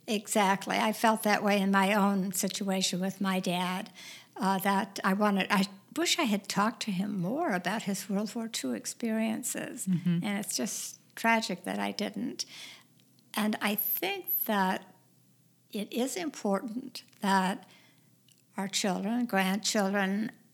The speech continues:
Speaker 1: have a better understanding on the era in which we grew up in and how different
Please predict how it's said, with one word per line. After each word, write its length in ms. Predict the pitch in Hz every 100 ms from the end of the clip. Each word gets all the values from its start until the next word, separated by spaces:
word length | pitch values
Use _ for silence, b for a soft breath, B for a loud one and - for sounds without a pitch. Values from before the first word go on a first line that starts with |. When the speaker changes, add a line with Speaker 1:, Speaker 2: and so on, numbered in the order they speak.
| _ _ _ -
Speaker 1:
have 160 | 220
a 60 | 233
better 280 | 226 226 214
understanding 800 | 196 202 214 - 202 208 220 -
on 200 | 196 190
the 140 | 190 - -
era 500 | 175 175 190 269 277 - 403 320
in 300 | 196 208 196 b b b b - _ _ -
which 240 | 202 -
we 160 | 208 196
grew 260 | 202 196
up 220 | 185 190 202
in 400 | 185 185 185 196 B B B B B _ _ _ _ -
and 140 | 202
how 160 | 208 202
different 640 | - 202 - 254 269